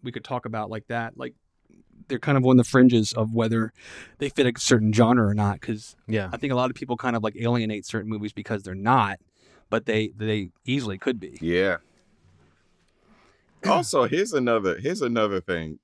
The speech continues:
Speaker 3: the qualifier that really bothers me. They're like, "It didn't scare me, so it's not a horror film." Just
Speaker 1: That,
Speaker 3: because
Speaker 1: that is literally, that's literally what Lauren said to me, and I'm gonna call her out only 'cause I love her, and she's on the podcast all the time.
Speaker 3: I,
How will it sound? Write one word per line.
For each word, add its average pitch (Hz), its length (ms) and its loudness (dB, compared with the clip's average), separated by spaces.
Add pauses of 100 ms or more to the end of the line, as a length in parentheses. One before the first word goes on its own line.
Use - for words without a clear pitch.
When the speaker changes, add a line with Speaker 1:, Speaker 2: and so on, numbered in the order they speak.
Speaker 3:
the 95 120 -4
qualifier 104 680 0
that 80 100 -2
really 87 300 -2
bothers 82 480 -4
me. 78 240 -10 (520)
They're 139 120 4
like, 117 200 4
"It 123 120 2
didn't 131 220 2
scare 123 300 2
me, 104 140 -2
so 101 220 0
it's 98 100 -4
not 101 200 2
a 95 60 0
horror 98 320 2
film." 71 360 -12 (300)
Just 240 200 -2
Speaker 1:
That, 262 60 0
Speaker 3:
because 202 280 4
Speaker 1:
that 214 200 6
is 202 160 4
literally, 226 800 8
that's 202 240 6
literally 214 520 8
what 196 280 8
Lauren 165 540 8
said 151 220 6
to 131 80 6
me, 117 300 4
and 135 100 6
I'm 151 100 6
gonna 165 160 6
call 160 260 10
her 151 120 10
out 143 240 8
only 147 160 8
'cause 135 120 8
I 131 60 8
love 143 220 8
her, 160 280 6
and 131 140 4
she's 139 140 4
on 143 80 6
the 139 100 6
podcast 147 480 6
all 143 140 10
the 131 60 8
time. 123 420 6
Speaker 3:
I, - 40 -20